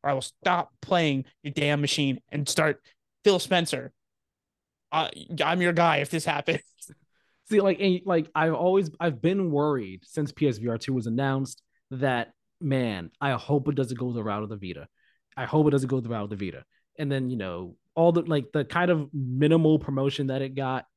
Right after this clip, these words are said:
Speaker 2: and then the release and what we're g-, hearing here with the sales and all,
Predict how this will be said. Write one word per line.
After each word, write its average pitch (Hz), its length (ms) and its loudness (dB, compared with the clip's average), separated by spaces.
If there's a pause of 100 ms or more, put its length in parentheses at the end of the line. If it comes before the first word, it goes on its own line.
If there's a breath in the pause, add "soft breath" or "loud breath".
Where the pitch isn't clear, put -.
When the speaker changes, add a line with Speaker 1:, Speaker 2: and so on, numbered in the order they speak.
Speaker 2:
and 139 180 -2
then 127 280 -2
the 117 100 -4
release 151 680 0 (360)
and 131 800 -2
what 139 320 2
we're 139 140 2
g-, 127 160 -4
hearing 156 400 2
here 151 140 2
with 139 100 -2
the 117 80 -10
sales 156 300 -2
and 143 120 -2
all, 123 280 -6